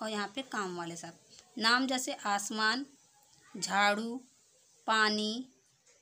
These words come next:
अम्मा। और यहाँ देखिए काम वाले नाम,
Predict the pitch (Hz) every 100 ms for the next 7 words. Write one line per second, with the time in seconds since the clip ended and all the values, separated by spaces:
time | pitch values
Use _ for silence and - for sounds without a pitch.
0 | - 196 180 165 170 - _ _ _ -
1 | - _ 220 240 240 240 277 277 240 240
2 | 240 240 247 285